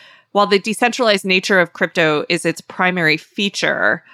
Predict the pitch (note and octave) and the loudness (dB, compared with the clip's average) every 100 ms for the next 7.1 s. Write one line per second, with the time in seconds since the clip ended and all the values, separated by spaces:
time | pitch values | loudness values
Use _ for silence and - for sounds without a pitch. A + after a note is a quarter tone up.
0 | - _ - G#3 A3+ A#3 G3 F#3+ E3+ E3 | -20 _ -2 0 2 2 2 0 2 0
1 | F3+ D#3+ D#3 F3 F3 - F#3+ - G3 E3+ | 0 -2 -4 -6 -8 -4 -4 -2 -2 -2
2 | - F3+ - E3 D#3 D3+ E3+ E3+ - C#3+ | 0 0 0 -4 -4 -2 0 0 -2 -4
3 | C3+ E3+ - D#3+ D#3+ - F#3+ F#3 F#3 E3 | -4 -4 -2 -2 -2 -4 -6 -4 -4 -4
4 | D3+ D#3 - G3 F#3+ E3+ D#3 D#3 D#3 F3+ | -6 -10 -4 0 2 0 -2 -6 -6 -8
5 | G3 - F3 - A3+ A#3 G3 E3+ E3 - | -8 -6 -8 -4 -4 -2 -2 0 -2 -4
6 | E3 D#3 D3 C#3 - - D#3+ C#3 C3+ D#2+ | -4 -2 -2 -4 -6 -6 -4 -2 -2 -2
7 | C2+ | -4